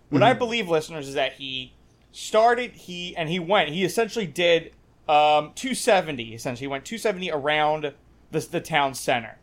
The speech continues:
Speaker 1: So he essentially just kept taking lefts, left, left, and, and then comes down, it was called Benton Street in, in Illinois,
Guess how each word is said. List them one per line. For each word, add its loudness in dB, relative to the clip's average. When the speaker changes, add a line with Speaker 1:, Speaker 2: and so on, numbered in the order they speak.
Speaker 1:
So 2
he -6
essentially -8
just -10
kept 0
taking -4
lefts, 2
left, 0
left, -2
and, -4
and -4
then -4
comes 0
down, 2
it -12
was -8
called -2
Benton 0
Street -10
in, -10
in -8
Illinois, -4